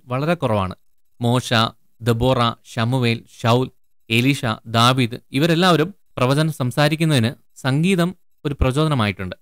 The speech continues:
ദെബോറയും അതുപോലെ സങ്കീർത്തനം എഴുതിയിട്ടുണ്ട്. മുഴുവനും അവൾ തന്നെയാണ് എഴുതിയത്. റബ്ബിമാരുടെ പാരമ്പര്യം അനുസരിച്ച് അവൾ ദൈവത്തിന്റെ കൂടാരത്തിന്റെ വിളക്കുകളുടെ സൂക്ഷിപ്പുകാരിയായിരുന്നു എന്നാണ് പറയുന്നത്. ദെബോറ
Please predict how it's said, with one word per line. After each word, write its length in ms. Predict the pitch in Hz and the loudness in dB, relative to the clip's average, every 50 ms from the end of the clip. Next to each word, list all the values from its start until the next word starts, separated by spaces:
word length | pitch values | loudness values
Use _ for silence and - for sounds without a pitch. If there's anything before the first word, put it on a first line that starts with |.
| _ _ _ - | _ _ _ -8
ദെബോറയും 440 | 127 131 156 165 202 220 226 214 190 | 0 0 2 2 2 2 2 2 2
അതുപോലെ 320 | 165 151 143 151 131 143 | 2 2 2 0 0 0
സങ്കീർത്തനം 600 | 170 - - 120 123 131 147 175 180 - 196 180 151 | -2 -2 -2 -2 -2 0 0 -2 -2 0 0 0 0
എഴുതിയിട്ടുണ്ട്. 460 | 117 107 107 113 113 - 101 90 85 - _ _ _ _ - | 2 0 0 -2 -2 -4 -6 -8 -8 -14 _ _ _ _ -6
മുഴുവനും 520 | 120 127 147 160 196 202 190 180 180 190 - - | 0 0 2 4 4 4 2 2 0 -2 -2 -2
അവൾ 180 | 131 131 143 139 147 | -2 -2 0 -2 -2
തന്നെയാണ് 280 | 135 135 135 131 131 | 0 0 0 2 2
എഴുതിയത്. 300 | 117 104 98 101 95 98 - _ _ _ _ _ _ _ _ - - | 0 0 0 -2 -4 -6 -8 _ _ _ _ _ _ _ _ -8 0
റബ്ബിമാരുടെ 480 | 120 131 127 139 170 180 190 180 170 175 | 2 2 4 4 2 2 2 2 0 0
പാരമ്പര്യം 440 | 139 143 127 123 135 135 143 135 120 | 0 0 0 0 2 0 2 2 2
അനുസരിച്ച് 520 | 113 117 113 - 123 101 98 98 98 101 _ _ _ - | 2 2 0 0 -2 -2 -2 -6 -8 -8 _ _ _ -2
അവൾ 200 | 117 117 120 113 | 0 2 2 2
ദൈവത്തിന്റെ 440 | 104 110 113 127 143 - 180 165 175 | 2 0 0 0 0 -4 -4 -4 -4
കൂടാരത്തിന്റെ 680 | 165 - 131 123 135 135 131 - 135 127 131 135 143 _ - | -2 -2 -2 0 0 0 0 -2 -4 -4 -2 -4 -4 _ -10
വിളക്കുകളുടെ 760 | 120 113 117 120 131 147 - - 175 165 160 139 120 123 - - - - | -4 -2 0 2 0 0 -2 -4 -2 -2 0 0 0 -2 -4 -4 -6 -6
സൂക്ഷിപ്പുകാരിയായിരുന്നു 1040 | 156 147 - - 180 170 185 160 - 143 139 131 127 123 117 117 117 120 131 - - | -6 -6 -4 -6 -6 -4 -4 -2 0 0 2 2 2 2 0 0 -2 -4 -8 -8 -6
എന്നാണ് 360 | - 123 120 131 127 123 127 120 | -6 -4 0 2 2 0 0 0
പറയുന്നത്. 400 | 120 107 101 101 98 98 95 98 - _ _ _ _ _ _ - | 0 -2 -2 -2 -4 -4 -6 -8 -10 _ _ _ _ _ _ -2
ദെബോറ 460 | 127 151 160 185 214 214 202 185 208 | 0 2 2 4 2 2 2 0 0